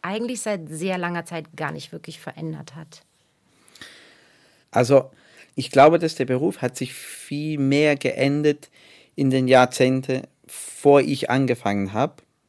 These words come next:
Speaker 2: als vielleicht in der Zwischenzeit.
Speaker 1: Mhm.
Speaker 2: Ähm, aber ich kannte es nicht vorher, aber alles, das man mitbekommt,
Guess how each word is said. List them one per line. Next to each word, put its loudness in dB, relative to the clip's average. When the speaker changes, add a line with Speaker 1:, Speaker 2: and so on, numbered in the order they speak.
Speaker 2:
als 2
vielleicht 0
in -4
der 0
Zwischenzeit. -8
Speaker 1:
Mhm. -10
Speaker 2:
Ähm, 0
aber -8
ich -10
kannte -4
es -8
nicht -10
vorher, 0
aber -2
alles, 0
das -6
man -2
mitbekommt, -6